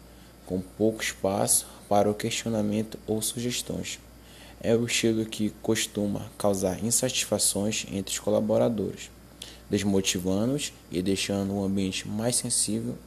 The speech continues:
a conflitos. Subordinados sujeiti-, su-, subordinados sujeitos à liderança autocrática tendem a desenvolver entre si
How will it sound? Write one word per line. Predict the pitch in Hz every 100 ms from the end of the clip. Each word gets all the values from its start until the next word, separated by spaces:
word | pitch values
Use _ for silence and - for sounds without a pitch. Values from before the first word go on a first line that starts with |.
| -
a | -
conflitos. | - 123 - 101 101 - - - - - - - - - - - - - - - - - - -
Subordinados | - 139 139 131 104 101 101 101 -
sujeiti-, | - 98 92 90 - 104 - - -
su-, | - - -
subordinados | - 131 123 120 110 107 101 98
sujeitos | - 92 95 104 92 - - -
à | 101
liderança | 104 95 92 90 90 -
autocrática | 107 104 92 - 98 95 - - - - - - - - - -
tendem | 113 117 107 85
a | 110
desenvolver | 110 120 135 127 117 95 101 110 123 - -
entre | 98 101 98
si | - - 110 120